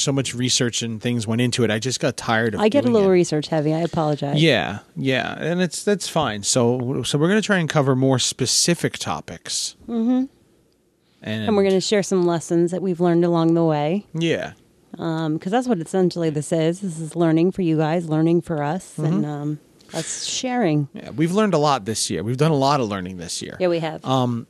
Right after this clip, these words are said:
Speaker 1: if we count the monthly <laughs> screenings that we've
Speaker 2: <laughs>
Speaker 1: gone to.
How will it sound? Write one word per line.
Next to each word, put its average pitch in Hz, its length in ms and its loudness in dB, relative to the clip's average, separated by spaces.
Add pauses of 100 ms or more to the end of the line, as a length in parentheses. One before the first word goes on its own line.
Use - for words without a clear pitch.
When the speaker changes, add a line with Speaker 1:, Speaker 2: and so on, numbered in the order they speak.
(120)
Speaker 1:
if 147 160 -4
we 151 80 4
count 180 420 -2
the 139 480 -2 (1200)
monthly 143 640 2
<laughs> - 140 0
screenings 120 520 2
that 135 100 4
we've 240 200 2
Speaker 2:
<laughs> 117 100 0
Speaker 1:
gone 104 180 0
to. 80 240 -6